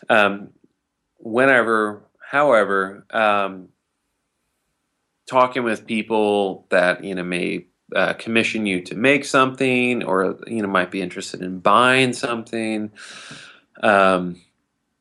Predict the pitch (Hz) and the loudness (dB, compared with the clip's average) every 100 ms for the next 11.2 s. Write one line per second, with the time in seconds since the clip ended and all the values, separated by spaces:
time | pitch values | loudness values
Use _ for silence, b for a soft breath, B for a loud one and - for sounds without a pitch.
0 | _ - 107 98 92 90 98 92 87 90 | _ -12 -6 -4 -4 -6 -8 -10 -10 -8
1 | 90 98 92 95 - - - 101 95 - | -4 -2 -2 -4 -2 -4 0 0 0 -6
2 | 92 - - 98 98 98 98 95 95 92 | -12 -4 0 2 2 2 2 2 2 0
3 | 95 95 98 - 147 143 135 123 120 117 | 0 -2 -8 0 4 6 6 6 6 4
4 | 110 98 92 92 95 - 95 - - 117 | 2 0 -2 -4 -6 -4 -4 -6 2 4
5 | 110 107 113 101 - 90 - 120 117 113 | 4 4 0 -2 -4 -10 -2 0 0 -2
6 | 104 101 95 101 - 95 - 101 98 95 | -2 -2 0 0 -2 -8 -6 -4 -4 -4
7 | 95 - 95 95 - - 90 - 92 104 | -8 -8 -8 -10 -6 -2 -2 -4 -4 2
8 | 127 127 117 117 110 92 92 B B B | 4 6 4 2 0 -4 -10 B B B
9 | B B _ 123 120 113 104 - _ - | B B _ 4 6 4 0 -10 _ 0
10 | 180 143 160 165 160 185 143 131 117 - | 2 2 -2 -2 2 4 4 2 -4 -10
11 | 123 104 | -6 -6